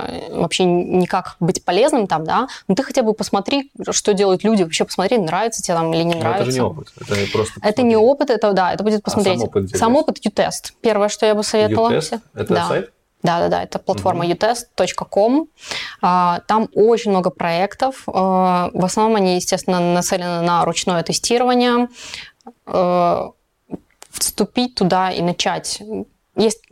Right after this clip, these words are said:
Speaker 1: очень много статей, наверное, мы щас не будем разбираться,
Speaker 2: Мгм.
Speaker 1: да. На мой взгляд, ютест, и я сама там когда-то, ещё когда в Германии училась, думала, так, на работу какого-нибудь опыта, посмотрю, как это
Speaker 2: Мгм.
Speaker 1: всё делается.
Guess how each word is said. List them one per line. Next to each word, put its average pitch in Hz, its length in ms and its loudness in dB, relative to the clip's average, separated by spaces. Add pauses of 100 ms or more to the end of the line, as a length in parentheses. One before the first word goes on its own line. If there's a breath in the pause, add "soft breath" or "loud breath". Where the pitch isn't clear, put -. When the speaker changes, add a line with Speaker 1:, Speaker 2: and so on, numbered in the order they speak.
(180)
Speaker 1:
очень 190 280 0
много 180 140 2
статей, - 320 -4
наверное, 175 340 0
мы 175 100 0
щас 175 160 -4
не 185 100 2
будем 170 340 -2
разбираться, 190 540 -2
Speaker 2:
Мгм. 160 100 0
Speaker 1:
да. 247 160 0 (380 loud breath)
На 196 80 2
мой 247 180 4
взгляд, 220 400 0 (140)
ютест, 226 680 0 (160)
и 185 100 0
я 185 160 4
сама 208 240 0
там 160 100 -2
когда-то, 160 480 -2 (220)
ещё 165 180 -2
когда 165 140 2
в 160 40 -2
Германии 170 360 0
училась, 226 460 0 (340)
думала, 170 420 2
так, - 180 -8
на 170 60 0
работу 165 300 -2
какого-нибудь 160 460 -4
опыта, 175 240 2
посмотрю, 170 400 -6
как - 160 -12
это - 20 -4
Speaker 2:
Мгм. 175 460 -2
Speaker 1:
всё 175 60 -2
делается. 208 400 0